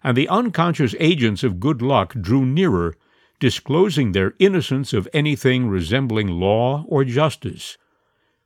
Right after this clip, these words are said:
Later on, they offered the Garveys an enormous quantity of ready, green, crisp money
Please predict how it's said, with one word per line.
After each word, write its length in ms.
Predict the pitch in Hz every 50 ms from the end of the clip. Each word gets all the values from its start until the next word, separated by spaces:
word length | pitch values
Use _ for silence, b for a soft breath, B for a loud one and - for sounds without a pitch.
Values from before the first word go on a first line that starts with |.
| _ -
Later 320 | - 196 202 160 156 156 160
on, 340 | 147 104 98 101 117 143 - _ _ _ -
they 180 | 143 151 -
offered 420 | - - 196 208 190 - 160 151 135
the 100 | 131 123
Garveys 540 | 92 107 104 101 107 104 120 123 113 - - -
an 160 | 127 117 117
enormous 680 | 107 101 98 107 117 135 185 233 226 196 143 117 95 -
quantity 640 | - - - 123 104 98 101 87 95 104 113 127
of 220 | 156 - 98 87 80
ready, 480 | 90 95 110 131 147 143 165 180 180
green, 680 | 170 143 104 90 90 110 120 127 120 117 123 139 143 135
crisp 520 | - - - - 160 160 - - - -
money 480 | 117 107 107 131 131 117 101 98 98